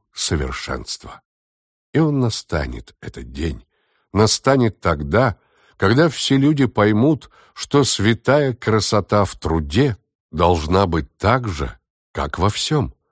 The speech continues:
Нет, более того, если она и может быть где-нибудь, то именно в труде, в нашей силе,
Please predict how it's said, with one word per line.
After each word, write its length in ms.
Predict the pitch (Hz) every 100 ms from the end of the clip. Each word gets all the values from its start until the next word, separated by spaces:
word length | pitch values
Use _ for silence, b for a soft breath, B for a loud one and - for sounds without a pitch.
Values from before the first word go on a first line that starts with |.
| _ _ _
Нет, 460 | - 65 67 - _ _ _ _ _
более 720 | 76 69 90 120 127 92 73
того, 500 | - 65 62 53 - _ _ _ _ _ _
если 500 | - 123 156 - 135
она 320 | 135 127 135
и 100 | 123
может 500 | 90 82 143 139 135
быть 280 | 110 113 90
где-нибудь, 1000 | 73 76 76 120 120 78 60 - - - _ _ _ _
то 240 | 110 107 _
именно 540 | - 170 156 143 131 127
в 140 | -
труде, 720 | - 104 101 85 73 71 62 - _ _ _ _ _
в 160 | 82 85
нашей 460 | 98 131 113 107
силе, 680 | 90 - - 143 135 85 62